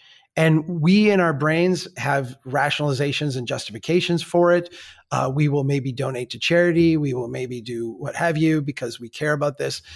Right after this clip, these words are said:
But for the most part, this is not an existential crisis for any of us. We, we will step over the homeless person or step past the homeless person. And I'm gonna say this as a Catholic, e-, even as Christians, we will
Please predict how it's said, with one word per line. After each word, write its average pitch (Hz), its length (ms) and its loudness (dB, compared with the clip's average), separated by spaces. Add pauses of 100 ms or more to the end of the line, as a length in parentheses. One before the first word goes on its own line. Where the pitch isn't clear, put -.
(240)
But 202 160 2
for 202 120 0
the 196 100 4
most 226 300 2
part, 151 360 -2 (480)
this 156 240 2
is 165 120 2
not 170 160 4
an 160 140 0
existential 147 600 -4
crisis 123 520 -6
for 101 420 -10
any 117 240 -8
of 87 120 -12
us. - 300 -12 (100)
We, 160 200 -2
we 185 160 4
will 180 180 4
step - 440 -2
over 156 340 2
the 135 140 0
homeless 135 280 -2
person 120 300 -10
or 120 80 -8
step - 260 -6
past 123 340 -6
the 123 100 -8
homeless 120 280 -10
person. 117 440 -12 (500)
And 190 140 2
I'm 185 60 4
gonna 196 120 4
say 190 140 4
this 165 180 2
as 143 240 -4
a 139 60 -4
Catholic, 143 560 -2 (360)
e-, 208 180 -4
even 202 260 4
as 156 300 2
Christians, 135 680 -4
we 143 160 0
will 127 460 -2